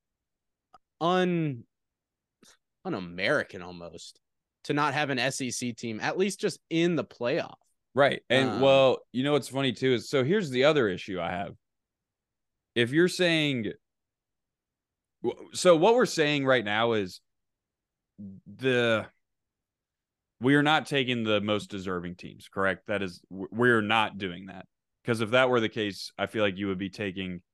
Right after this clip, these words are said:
Speaker 2: an undefeat-, an undefeated conference champion would be getting in.
Speaker 1: Yeah, but I would say, but even, even to that point, I would say a S E C champion is more deserving than anyone.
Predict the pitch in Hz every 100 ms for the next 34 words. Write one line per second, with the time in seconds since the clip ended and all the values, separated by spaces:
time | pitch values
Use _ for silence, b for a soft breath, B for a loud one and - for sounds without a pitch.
0 | - 120 113 123 117 - 120 - 147 165
1 | 170 143 147 120 - 127 110 - 117 104
2 | 92 95 90 76 95 95 90 90 85 65
3 | 90 - _ _ _ 175 165 160 _ _
4 | 226 226 262 - 269 254 170 165 240 202
5 | 247 269 285 196 277 339 359 285 156 147
6 | 226 - 302 320 269 - _ _ _ -
7 | 302 381 - 262 247 226 196 - 196 185
8 | 175 156 131 - _ _ _ _ _ -
9 | 240 262 277 247 - 233 262 - 175 139
10 | 135 135 135 147 - _ _ _ _ 180
11 | 165 156 180 233 220 170 147 180 208 160
12 | 143 - - 185 214 262 359 -